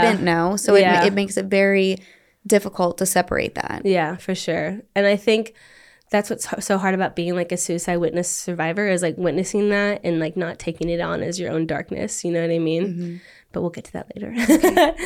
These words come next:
Speaker 2: Um, but yeah, so basically he had, like, his, so he had a second attempt again our sophomore year around the same time.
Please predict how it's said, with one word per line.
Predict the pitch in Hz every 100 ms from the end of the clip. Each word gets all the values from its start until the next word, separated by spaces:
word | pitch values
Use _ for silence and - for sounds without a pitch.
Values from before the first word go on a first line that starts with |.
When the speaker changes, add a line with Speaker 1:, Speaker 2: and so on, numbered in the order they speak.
| 392 - - - 233
Speaker 2:
Um, | 220 185 175 214 - -
but | 226 208 190 -
yeah, | - 247 208 190
so | 214 - 240 226 208 - - - - - _ _
basically | 214 254 - 311 311 277 247 -
he | 233 240
had, | 240 214 214
like, | 208 -
his, | 220 196 - -
so | - 208 190 185
he | 113 - 214
had | 208
a |
second | 185 - 185 196
attempt | 190 202 180 196
again | 185 165 170
our | 170
sophomore | 175 170 180
year | 170 180 170
around | 165
the | 175
same | 170 165 175
time. | - 165 165 190